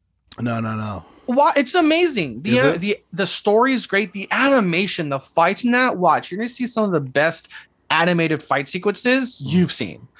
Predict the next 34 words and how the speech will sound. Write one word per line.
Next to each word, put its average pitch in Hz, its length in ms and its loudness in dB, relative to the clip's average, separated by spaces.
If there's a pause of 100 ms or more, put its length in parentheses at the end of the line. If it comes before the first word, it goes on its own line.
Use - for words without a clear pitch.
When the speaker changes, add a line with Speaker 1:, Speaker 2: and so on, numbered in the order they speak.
(140)
Speaker 1:
Okay. 110 340 -10
Speaker 2:
And 180 120 4
that, 240 300 0
that, 247 260 0
and 220 200 2
exactly, 240 440 0
like, 220 140 2
and 208 100 2
like, 220 200 -2
like, 180 300 -4
like 196 160 2
Arcane, 202 480 2
like, 139 160 -2 (120)
def-, 214 280 -2
that's 196 240 0
definitely 208 340 0
in 220 60 4
the 202 80 2
win 220 240 0
category. 120 560 -4 (200)
Speaker 1:
Mm. 107 240 -8
Speaker 2:
That's 180 160 0
definitely 226 200 0
in - 40 2
the 202 60 4
win 240 120 2
category, 156 420 0
but 143 240 -2
that's 208 360 0
just, 175 360 -6
that 180 220 2
is 160 200 -2
too 214 300 2
few 147 600 0